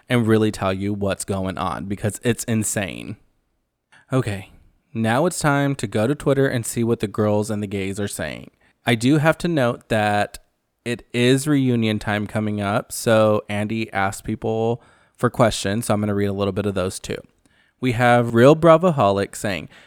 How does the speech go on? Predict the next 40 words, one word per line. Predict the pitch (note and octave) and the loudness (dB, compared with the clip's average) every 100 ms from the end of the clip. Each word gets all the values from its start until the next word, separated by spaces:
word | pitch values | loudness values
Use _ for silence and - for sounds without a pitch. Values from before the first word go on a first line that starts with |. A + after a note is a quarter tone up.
| _ | _
"Question | - C#3+ - D#3 | 2 2 2 -2
for | D3+ | -4
Kyle. | - A2+ F#2+ G1+ - | -2 2 2 0 -6
You | A2+ A#2+ | -4 0
had | C#3 - | 0 -2
such | - - C3+ - | -4 0 0 0
an | F3+ | -2
issue | C#3 B2+ C#3 C#3 | -2 -2 0 0
with | C#3+ | 0
Sutton | - A#2+ A2+ A2 | -2 -2 -4 -4
calling | A#2 A#2 A#2+ | -2 0 0
Diana | A#2+ A2+ A2+ A2 | 0 0 0 -2
soulless, | - - D#3+ A#2 G2 A2 - - _ | -2 2 2 4 0 -4 -14 -20 _
but | - B2+ | -2 0
had | - B2+ B2 | 0 0 0
no | B2 B2 C3 | 0 0 0
reaction | C#3 B2 G#2+ - A#2 | 2 0 0 -4 -12
to | - | -10
Diana | A#2 G#2+ G2+ G#2+ G#2+ G#2+ G#2+ | -6 -2 -2 -2 -4 -4 -6
calling | - G#2+ G#2 | -4 -4 -4
Sutton | - A2 F#2+ A2 | -6 -8 -6 -8
a | G2+ | -8
see | G2+ A#2 | -8 -4
you | G#2+ G2+ | -4 -2
next | G2+ - | -6 -8
Tuesday. | - G#2+ F#2+ C2+ B1 - - - _ _ _ | -6 -4 -4 -6 -8 -10 -16 -20 _ _ _
Since | - D#3 D3+ - | -2 0 2 2
you | D#3+ | 2
want | D3+ - - | 2 0 0
everyone | B2 D#3 D#3 D#3+ | 0 2 2 0
to | D3+ | 0
be | C#3 E3+ | -2 -2
honest, | C3+ D3+ A2 G2+ - - | 2 2 2 -2 -4 -8
why | A2 A#2 B2+ | 0 4 4
do | |
you | C3+ B2 | 4 0
hate | A#2 A2+ | 0 -2
Sutton | - F2 G2+ | -4 -4 -4
so | - G2 | -6 -6
much?" | C2 A#1 - - | -6 -8 -10 -14